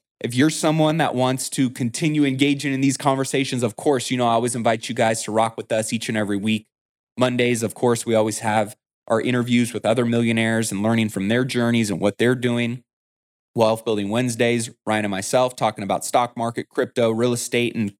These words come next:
current data trends and everything that's going on. And then, of course,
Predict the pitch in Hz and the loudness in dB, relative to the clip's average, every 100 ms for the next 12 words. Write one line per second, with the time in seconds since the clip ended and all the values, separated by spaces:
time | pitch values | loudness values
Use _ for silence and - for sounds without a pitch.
0 | _ - 156 151 117 98 110 113 107 - | _ -2 0 2 0 -2 0 0 -2 -2
1 | 110 117 107 107 107 120 113 107 - 117 | -2 0 0 0 0 2 2 2 0 0
2 | 107 104 104 135 _ _ _ _ _ _ | 0 0 -2 -6 _ _ _ _ _ _
3 | _ - 123 123 113 - 123 117 - - | _ -4 0 0 0 2 2 2 -2 -10